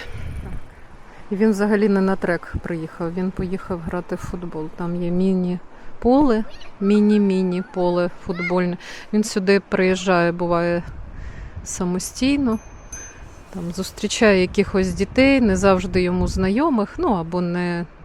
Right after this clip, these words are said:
незнайомих друзів. Когось він в коледжі точно бачив.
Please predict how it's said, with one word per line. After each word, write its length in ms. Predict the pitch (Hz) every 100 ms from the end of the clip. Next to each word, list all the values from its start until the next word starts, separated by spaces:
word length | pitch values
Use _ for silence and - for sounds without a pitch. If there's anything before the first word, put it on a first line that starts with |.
| - - -
незнайомих 960 | 185 196 196 208 208 208 202 185 - - 170 175 170 - - -
друзів. 540 | 180 240 277 214 190 - - - - - - - -
Когось 400 | 175 180 - -
він 200 | 170 175 - 185
в 40 | -
коледжі 540 | - 180 180 175 180 -
точно 400 | 175 - - 185
бачив. 480 | 233 277 - 311